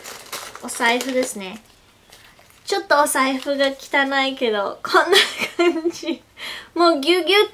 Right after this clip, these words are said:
と入れてますけど、これはケイトスペードのもので、あの、これももう一年以上使ってるので、そろそろ変えないとなと思っ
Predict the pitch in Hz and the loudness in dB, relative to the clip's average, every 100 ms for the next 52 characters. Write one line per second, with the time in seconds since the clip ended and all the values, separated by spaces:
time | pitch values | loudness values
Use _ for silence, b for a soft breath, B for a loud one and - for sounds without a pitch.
0 | - 262 254 254 254 254 254 269 - - | 2 6 8 6 6 2 2 0 -10 -16
1 | - 233 226 262 262 240 220 320 294 285 | -2 -2 0 2 4 2 2 4 4 4
2 | - 320 320 - 339 - 330 294 226 208 | -2 -2 0 -2 -2 -2 0 2 0 -4
3 | 208 208 208 208 277 262 202 - B B | -4 -4 -4 -4 -2 -2 -4 -8 B B
4 | B - 214 214 208 208 202 202 202 - | B 0 0 2 0 -2 -2 -4 -6 -4
5 | 349 381 381 381 381 370 359 - 349 302 | 0 4 6 6 8 6 6 0 0 0
6 | 277 302 320 320 330 277 - - 247 - | -2 -4 -2 0 0 -2 -4 -4 -4 -2
7 | 247 233 214 196 190 180 - 320 294 285 | -2 0 -2 -4 -8 -10 -8 -2 -2 -2
8 | 208 190 185 - b b b - 240 220 | -8 -8 -10 -14 b b b -12 -4 -2
9 | 226 233 240 240 247 262 277 302 311 - | 0 -2 -2 -2 -2 -2 -4 -4 -8 -14
10 | _ 220 196 196 202 - 170 196 | _ -12 -8 -6 -6 -8 -14 -12